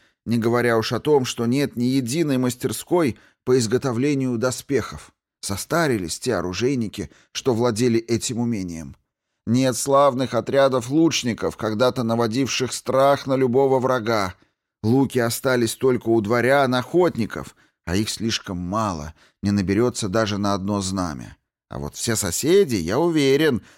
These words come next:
сохранили и войско, и оружейные мастерские.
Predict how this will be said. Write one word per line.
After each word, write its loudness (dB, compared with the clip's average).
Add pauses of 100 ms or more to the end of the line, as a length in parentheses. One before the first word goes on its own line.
(120)
сохранили 2
и 6
войско, 2
и 2
оружейные 2
мастерские. -6